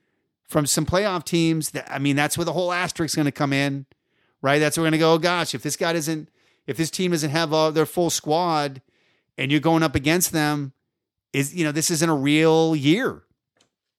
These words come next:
And I know that we're gonna feel that way no matter what. There's so many unknowns, but at least we can get excited. July se-, seventh through the eleventh,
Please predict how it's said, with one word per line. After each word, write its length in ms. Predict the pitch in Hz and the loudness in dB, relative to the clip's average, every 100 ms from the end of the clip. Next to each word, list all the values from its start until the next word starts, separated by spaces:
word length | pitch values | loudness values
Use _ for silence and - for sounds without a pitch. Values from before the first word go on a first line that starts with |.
| _ - | _ -2
And 100 | 151 | 0
I 60 | |
know 200 | 160 190 | 4 4
that 120 | 160 135 | 4 0
we're 120 | 120 | -2
gonna 160 | 127 | -4
feel 220 | - 147 120 | -2 -2 0
that 140 | 101 | -2
way 120 | 104 | -6
no 140 | 101 95 | -6 -6
matter 260 | 104 92 | -6 -6
what. 360 | 90 95 110 - _ _ _ _ | -6 -4 -6 -8 _ _ _ _
There's 140 | 117 - | -4 0
so 240 | - 165 | 2 2
many 200 | 139 117 | 2 -2
unknowns, 800 | 101 95 92 92 101 110 - - _ _ _ _ _ _ - | -4 -6 -8 -8 -10 -10 -12 -14 _ _ _ _ _ _ -8
but 220 | 117 117 | -6 -2
at 120 | 151 | 0
least 340 | 160 233 233 | 4 4 4
we 100 | 233 | 2
can 200 | 220 208 | -2 -2
get 180 | 185 160 | 2 4
excited. 680 | 156 - 131 104 95 90 85 _ _ _ _ _ _ _ | 4 0 -2 -2 -6 -12 -16 _ _ _ _ _ _ _
July 460 | - 131 127 147 165 | -6 -2 2 4 4
se-, 460 | - 160 143 143 | 2 0 -2 -2
seventh 440 | - - 139 143 - | 0 0 2 0 -4
through 120 | 135 | -2
the 120 | 151 | 2
eleventh, 600 | 151 117 104 107 104 - | 2 2 0 -4 -8 -14